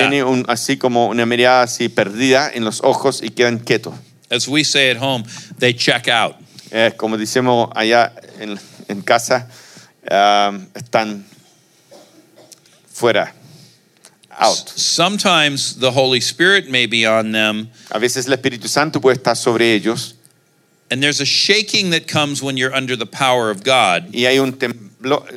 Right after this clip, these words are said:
Speaker 1: temblar que viene cuando estás bajo el poder de Dios.
Speaker 2: But, but this is actually something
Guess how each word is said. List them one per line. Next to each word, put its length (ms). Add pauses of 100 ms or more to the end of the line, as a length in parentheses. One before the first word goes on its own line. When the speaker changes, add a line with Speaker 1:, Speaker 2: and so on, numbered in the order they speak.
(120)
Speaker 1:
temblar 420 (160)
que 140
viene 300
cuando 180
estás 260
bajo 240
el 60
poder 320
de 180
Dios. 320 (160)
Speaker 2:
But, 360
but 220
this 420
is 480
actually 680
something 600